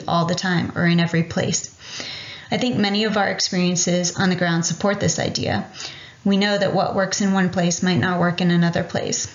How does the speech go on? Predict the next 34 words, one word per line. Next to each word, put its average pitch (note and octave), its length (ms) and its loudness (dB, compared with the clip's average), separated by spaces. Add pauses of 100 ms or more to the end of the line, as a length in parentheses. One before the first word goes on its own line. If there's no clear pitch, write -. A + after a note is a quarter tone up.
(180)
We G3 160 4
know G3 220 2
that F3+ 180 -2
what E3+ 220 2
works - 360 -2 (320)
in F#3+ 120 2
a F3+ 80 2
wet G3 240 2
year F3 280 4
might F3+ 220 2
not - 180 0
work F3 220 0
in F#3 60 2
a F3 80 2
dry E3+ 260 2
year. - 400 -2 (540)
We G3 120 4
know A3+ 300 2
that F#3 160 -2
the F3+ 140 -4
answer F#3+ 300 -2
is F3+ 180 -2
usually, F3+ 400 -2
"It F3 140 -4
depends." G#3 680 -2 (480)
And G#3 160 4
yet, A3 480 -2
even G#3+ 300 0
as G#3+ 160 -4
we - 80 -6
understand F3+ 720 0
at - 160 -8
some G#3 240 0
level F#3 440 0